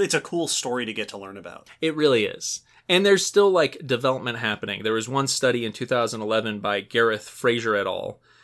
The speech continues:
Speaker 2: that was proposing a third inside and out model, <laughs>
Speaker 1: What?
Speaker 2: which was saying that tooth development on the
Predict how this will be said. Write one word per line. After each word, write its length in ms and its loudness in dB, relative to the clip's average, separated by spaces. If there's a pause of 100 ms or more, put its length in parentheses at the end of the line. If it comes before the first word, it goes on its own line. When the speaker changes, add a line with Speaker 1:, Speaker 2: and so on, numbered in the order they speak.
(180)
Speaker 2:
that 280 2
was 220 2
proposing 600 -4
a 340 -2
third 800 4 (240)
inside 640 2
and 320 -2
out 420 0
model, 420 -4 (280)
<laughs> 260 -12
Speaker 1:
What? 480 2 (160)
Speaker 2:
which 320 4
was 240 6
saying 380 4
that 340 -2 (260)
tooth 320 -2
development 680 0
on 200 -2
the 280 -2